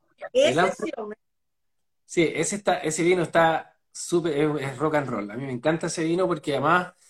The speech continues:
Speaker 1: eh, se hace al, al norte, se hace muy cer-, más, más cerca de Santiago, hacia la costa, en la quinta región, y estamos a siete, ocho kilómetros del mar. Entonces, ahí sí que hay una influencia marina importante.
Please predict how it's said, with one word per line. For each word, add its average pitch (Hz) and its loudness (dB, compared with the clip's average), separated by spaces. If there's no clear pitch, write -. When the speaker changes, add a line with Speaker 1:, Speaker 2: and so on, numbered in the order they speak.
Speaker 1:
eh, - -14
se - -2
hace 165 2
al, 127 -2
al 120 -4
norte, 233 -6
se 147 -8
hace 139 -6
muy 165 2
cer-, 190 -4
más, 147 -4
más 147 -2
cerca 170 0
de 147 2
Santiago, 170 0
hacia 143 -2
la 185 -8
costa, 175 -4
en 120 -4
la 123 -2
quinta 180 -2
región, 156 -4
y 131 -2
estamos 160 2
a - 2
siete, 185 2
ocho 185 2
kilómetros 175 2
del 143 -2
mar. 147 2
Entonces, 151 -2
ahí 202 0
sí 233 -2
que 202 -4
hay 190 2
una 170 2
influencia 160 -2
marina 151 0
importante. 147 -4